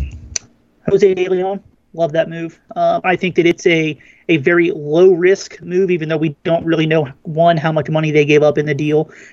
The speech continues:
and two, the player to be named later, we don't know who that is. Uh, but the, the Rays traded away several players on their forty-man roster to make room to protect more players, so the, the price probably isn't gonna be that high. So I feel they're buying low on a guy who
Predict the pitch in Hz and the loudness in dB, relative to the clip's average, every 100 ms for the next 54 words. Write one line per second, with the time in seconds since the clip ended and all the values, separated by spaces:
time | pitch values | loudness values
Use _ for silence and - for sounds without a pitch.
0 | _ 143 131 - 160 156 151 139 - 156 | _ -6 -2 4 6 4 2 -2 2 2
1 | 156 143 - 160 151 147 147 151 147 147 | 2 0 0 -4 -4 0 2 2 0 -2
2 | 156 156 151 143 151 160 170 _ _ _ | -4 0 2 2 2 0 -2 _ _ _
3 | _ - - 170 175 165 _ _ - _ | _ -6 -6 0 0 0 _ _ -20 _
4 | - - 170 165 185 185 - - 185 175 | -2 0 0 4 6 4 2 -4 0 2
5 | 170 170 160 - 170 165 185 202 196 190 | 2 0 -2 -2 0 0 0 2 2 2
6 | 196 208 202 202 196 202 196 156 156 170 | -2 0 0 -2 -4 -6 -6 -6 -4 -4
7 | - _ _ _ _ _ _ 165 175 170 | -4 _ _ _ _ _ _ -8 -6 -8
8 | - 165 147 175 185 202 196 214 214 170 | -4 -4 -2 -4 0 0 2 2 2 0
9 | 151 160 156 - 165 196 196 - - 175 | -2 -4 -6 -8 -4 0 0 0 -2 -2
10 | 180 170 190 175 180 170 175 175 151 170 | 0 -2 -2 -4 -6 -4 -2 0 -2 -2
11 | 170 247 - _ _ _ _ - 170 156 | 0 -2 -6 _ _ _ _ -4 -2 0
12 | 156 185 165 143 160 175 156 165 180 170 | 0 0 0 -2 0 0 0 -2 0 0
13 | 156 165 165 165 156 | 0 0 0 -2 -4